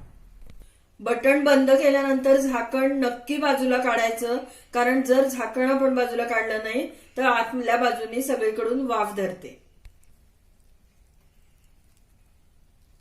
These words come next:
बघा आपला केक किती सुंदर झालेला आहे, जाळी पण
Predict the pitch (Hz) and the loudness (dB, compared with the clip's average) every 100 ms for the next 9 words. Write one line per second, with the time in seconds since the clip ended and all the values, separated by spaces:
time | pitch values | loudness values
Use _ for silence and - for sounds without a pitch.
0 | _ _ _ _ _ - _ - _ - | _ _ _ _ _ -20 _ -20 _ -8
1 | 233 262 285 285 277 277 269 269 277 262 | -4 -2 -2 0 -4 0 0 0 -2 -8
2 | 294 294 262 254 262 302 277 269 269 254 | -8 -6 -2 0 0 0 0 0 2 2
3 | 254 269 - - 208 247 240 269 302 | 0 -6 -14 -14 0 4 6 4 4